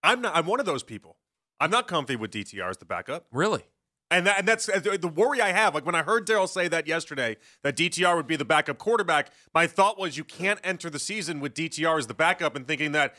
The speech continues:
Speaker 1: if anything happens to Deshaun Watson, that's the road that you're gonna go down. I, I'm sorry, D T R was a, he was great in the preseason. We watched him get in the regular season to the point where it went so bad that you had to go out and get Joe Flacco.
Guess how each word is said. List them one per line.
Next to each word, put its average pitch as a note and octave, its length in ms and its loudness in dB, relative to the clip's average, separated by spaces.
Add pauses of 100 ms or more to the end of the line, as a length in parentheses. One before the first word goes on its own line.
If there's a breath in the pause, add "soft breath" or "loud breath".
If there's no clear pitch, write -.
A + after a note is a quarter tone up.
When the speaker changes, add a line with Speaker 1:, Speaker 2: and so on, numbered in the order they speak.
(140 soft breath)
Speaker 1:
if E3+ 140 -2
anything F#3 360 0
happens E3+ 480 0
to D3 40 -14
Deshaun C#3+ 360 -4
Watson, E3+ 320 -2
that's D#3 160 -2
the D3+ 100 -10
road D#3 220 -2
that D#3 80 -10
you're C#3+ 100 -8
gonna B2+ 140 -6
go E3 180 2
down. A#2 220 -6 (1040)
I, F3 320 0
I'm F3 120 -2
sorry, A#3 420 2
D F3 120 -4
T G3 140 -2
R A3 120 6
was F#3 160 0
a, E3 280 0
he D#3 100 -2
was D3 140 -2
great G#3 300 2
in G#3 80 -6
the F3 40 -8
preseason. D#3+ 640 -4
We D#3 100 -2
watched F#3 300 0
him G3+ 60 -6
get F3+ 80 0
in F3+ 40 -4
the D#3+ 80 -4
regular G3+ 320 0
season E3 240 -8
to D3 80 -10
the C#3 60 -8
point F#3 240 -4
where F3 100 2
it F3+ 60 0
went F3+ 180 -2
so B3 280 2
bad G#3+ 460 2 (220 soft breath)
that F3 120 0
you F3+ 80 -2
had G3+ 100 6
to G3 80 -2
go G3 100 4
out G3+ 140 2
and F#3 160 -12
get C4+ 220 -2
Joe F3+ 220 2
Flacco. A2 440 -2